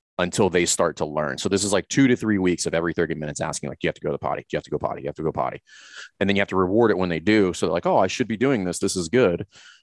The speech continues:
Um, you know, and then, and then it'll start to click.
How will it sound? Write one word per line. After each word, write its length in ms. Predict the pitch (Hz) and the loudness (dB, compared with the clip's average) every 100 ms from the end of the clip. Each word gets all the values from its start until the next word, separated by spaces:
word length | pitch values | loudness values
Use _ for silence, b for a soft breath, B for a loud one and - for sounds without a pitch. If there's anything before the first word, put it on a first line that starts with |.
| _ | _
Um, 460 | 90 82 80 80 85 _ _ _ _ - | -2 0 -2 -4 -8 _ _ _ _ -6
you 100 | 87 | -4
know, 220 | 73 73 _ _ _ - | -4 -8 _ _ _ -2
and 220 | 90 92 | 0 2
then, 260 | 92 87 92 | 0 0 -2
and 140 | 101 104 | 0 2
then 80 | 101 | 2
it'll 120 | 90 | 2
start 260 | - 95 | 0 -2
to 80 | - | -2
click. 440 | - 135 - - | -4 -2 -2 -4